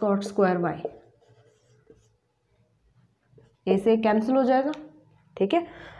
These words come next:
And वन प्लस cot स्क्वायर क्या होता है, minus, this is one upon a, this is cosecant square y,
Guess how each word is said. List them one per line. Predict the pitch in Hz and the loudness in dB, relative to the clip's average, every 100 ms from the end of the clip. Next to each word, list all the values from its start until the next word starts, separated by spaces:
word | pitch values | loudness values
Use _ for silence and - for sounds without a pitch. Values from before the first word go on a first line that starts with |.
| - | -6
And | 180 175 | 0 2
वन | 185 226 | 4 4
प्लस | 226 262 - | 2 0 2
cot | 233 233 | 2 2
स्क्वायर | 233 262 254 | 2 2 4
क्या | 240 | 4
होता | 175 170 | 2 -2
है, | 151 151 - _ _ _ _ _ _ _ _ _ _ _ _ _ _ _ _ _ _ - - _ _ _ _ _ _ _ _ _ _ _ _ _ _ _ _ _ _ - | -6 -8 -16 _ _ _ _ _ _ _ _ _ _ _ _ _ _ _ _ _ _ -20 -20 _ _ _ _ _ _ _ _ _ _ _ _ _ _ _ _ _ _ -6
minus, | 185 190 202 226 302 - - - _ _ _ _ _ _ _ _ _ _ _ _ _ _ 190 | 0 4 4 4 2 -4 -16 -20 _ _ _ _ _ _ _ _ _ _ _ _ _ _ -2
this | 196 | 2
is | 208 196 | 2 2
one | 196 214 214 | 2 4 2
upon | 202 196 214 339 - - _ _ _ _ _ - | 2 0 0 0 -6 -20 _ _ _ _ _ -2
a, | 196 196 254 - - - _ _ _ _ - | 2 4 2 0 -10 -20 _ _ _ _ -8
this | 190 190 | -4 -2
is | 208 202 | -2 2
cosecant | 202 196 214 269 285 | 0 2 0 0 0
square | 285 - 285 381 - - - - _ _ _ _ _ _ _ _ _ _ _ _ _ _ | 0 2 2 2 -6 -16 -20 -20 _ _ _ _ _ _ _ _ _ _ _ _ _ _
y, | 202 185 | -2 0